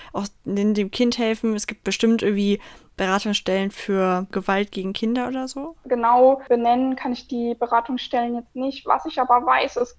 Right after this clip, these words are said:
Speaker 2: gibt eine Beratungsstelle extra für behinderte Mädchen, die von Gewalt betroffen sind. Die nennt sich, äh, Mädchen sicher inklusiv.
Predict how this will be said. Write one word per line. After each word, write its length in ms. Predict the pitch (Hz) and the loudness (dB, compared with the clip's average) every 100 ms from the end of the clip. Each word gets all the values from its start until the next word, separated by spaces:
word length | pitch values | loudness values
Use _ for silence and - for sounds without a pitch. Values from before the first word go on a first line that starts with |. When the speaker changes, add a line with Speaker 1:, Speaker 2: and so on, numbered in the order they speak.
| _ | _
Speaker 2:
gibt 280 | 254 262 - | -10 -10 -8
eine 680 | 247 247 240 240 240 233 - | -2 0 2 2 0 -2 -6
Beratungsstelle 840 | 233 233 247 - 262 - 247 247 247 | -6 2 2 2 -4 2 4 4 2
extra 320 | - - - 240 | -2 -14 -2 -2
für 220 | - 247 | 2 4
behinderte 480 | 247 262 254 311 262 | 4 4 2 0 0
Mädchen, 520 | 240 269 269 294 277 | 0 -2 0 0 0
die 100 | 269 | -2
von 220 | - 262 | -2 -2
Gewalt 320 | 269 247 254 | 0 2 2
betroffen 520 | 269 269 - 262 294 269 | 0 0 0 2 2 -2
sind. 440 | - 269 285 294 - - | 0 2 2 0 -6 -6
Die 60 | |
nennt 300 | 240 247 254 | -2 0 0
sich, 360 | - 247 240 - | 2 0 0 -2
äh, 140 | 240 233 | 0 0
Mädchen 520 | 240 254 262 294 302 | 0 -2 2 4 4
sicher 320 | 269 - 320 | 2 0 -2
inklusiv. 840 | 262 247 - 247 - 254 302 311 | -2 -6 -4 -6 -4 0 0 -2